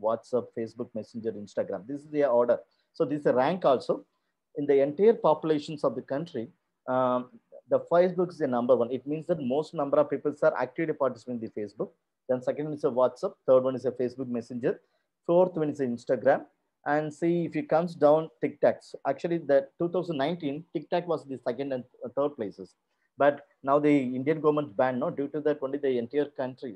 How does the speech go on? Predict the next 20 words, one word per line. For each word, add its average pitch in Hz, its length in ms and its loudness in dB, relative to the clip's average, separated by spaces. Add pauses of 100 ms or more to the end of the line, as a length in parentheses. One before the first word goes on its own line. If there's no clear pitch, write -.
entire 127 300 -2
worldwide, 131 580 0 (400)
uh, 127 200 0
it 143 160 -4 (120)
reduced. 135 500 0 (100)
So - 120 -6
it's 120 280 -8
reduced 135 360 -4
the, 127 300 -4
the 107 120 0
ranking. 120 400 -8
Now 147 200 4
it's, - 320 -8
uh, 120 200 -2
moved 123 260 -6
to 131 60 -12
the, 117 300 -8
the 110 60 -4
eighth 104 300 -8
rank. 107 200 -8